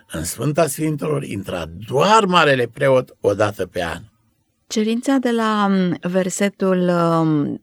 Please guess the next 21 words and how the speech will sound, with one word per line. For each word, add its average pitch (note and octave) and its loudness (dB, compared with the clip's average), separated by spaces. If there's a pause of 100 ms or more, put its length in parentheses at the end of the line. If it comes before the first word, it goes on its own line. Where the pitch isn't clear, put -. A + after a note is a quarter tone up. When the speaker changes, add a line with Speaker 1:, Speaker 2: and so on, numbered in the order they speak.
Speaker 2:
treizeci F3+ 0
și F3 -6
patru E3+ -2
din D3+ -2
Cartea D#3 -6
Exodul, D3 -2
capitolul D#3+ -2
douăzeci D#3+ 0
și - -8
șase, - -6 (400)
este G3 2
să F3+ 0
pui A#3+ 0
capacul F#3+ -2
ispășirii G3 -2
pe D3+ -4
chivotul E3+ -2
mărturiei, D3+ -2 (280)
în E3+ 2
locul F3+ 2
preasfânt. E3 -4